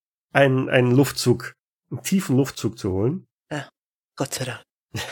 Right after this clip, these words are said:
Speaker 1: Ja, was die Situation nicht wirklich verbessert, ne? Also es ist ja nicht so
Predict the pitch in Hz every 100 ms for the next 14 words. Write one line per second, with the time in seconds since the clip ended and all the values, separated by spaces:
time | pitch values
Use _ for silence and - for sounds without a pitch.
0 | - - - - 104 139 127 113 131 113
1 | 127 120 - 120 123 127 110 107 147 147
2 | 110 - 92 95 90 90 85 127 117 101
3 | 104 - 98 101 117 - 123 131